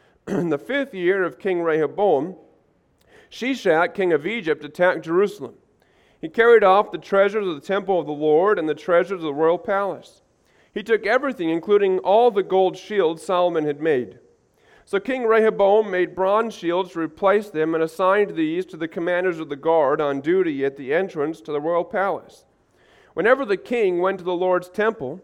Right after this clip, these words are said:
the guards bore the shields, and afterward they returned them to the guard room. As for the other events of Rehoboam's reign and all he did, are they not written in the book of the annals of the kings of Judah?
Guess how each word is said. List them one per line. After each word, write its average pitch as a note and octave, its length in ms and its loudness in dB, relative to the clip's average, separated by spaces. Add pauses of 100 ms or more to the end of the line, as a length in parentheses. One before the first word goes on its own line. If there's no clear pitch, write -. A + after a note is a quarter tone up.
(420)
the E3+ 100 -8
guards G3 400 2
bore F#3+ 260 6
the A#3 140 -4
shields, E3 500 -2
and F3 100 -4
afterward E3+ 600 0
they F3+ 100 -2
returned F#3 500 0
them D3 180 0
to E3+ 120 -8
the D#3+ 100 -8
guard F#3 360 -2
room. C3 160 -18 (1120)
As A3+ 220 0
for F#3 100 -10
the F3+ 140 2
other A3+ 220 2
events F3+ 440 0
of E3+ 140 -8
Rehoboam's E3 640 0
reign D3 260 0
and F3+ 120 0
all G3 420 2
he D3+ 180 -4
did, D#3+ 500 -2 (460)
are F#3+ 140 0
they B3 80 0
not A3+ 260 2
written G3+ 240 0
in G3 80 0
the F#3 80 -2
book F3+ 340 -2
of F3+ 140 -4
the E3 120 -4
annals E3+ 440 0
of E3+ 80 -6
the D#3 100 -8
kings D#3+ 400 -4
of C#3 140 -10
Judah? C3 320 -8